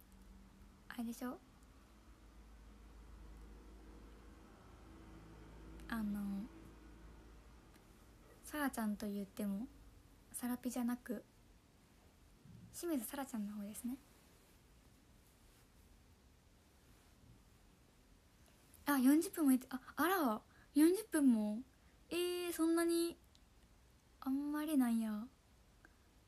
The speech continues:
えー、ありがとう、そんなに待ってくれて。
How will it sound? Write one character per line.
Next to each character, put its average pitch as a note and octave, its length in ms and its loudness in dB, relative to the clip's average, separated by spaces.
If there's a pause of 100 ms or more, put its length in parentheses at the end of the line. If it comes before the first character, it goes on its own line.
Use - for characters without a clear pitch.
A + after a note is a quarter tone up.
え C4+ 40 0
ー、 B3+ 1040 2
あ - 20 -6 (1200)
り C#4 100 -6
が D#4 140 -6
と B3+ 180 -4
う、 B3 40 -4
そ B3+ 100 -4
ん A#3 140 4
な A#3 120 2
に A3+ 300 2 (600)
待 A#3+ 180 0
っ - 20 -20
て - 140 -6
く A#3 160 -8
れ A3+ 120 -4
て。 - 260 -10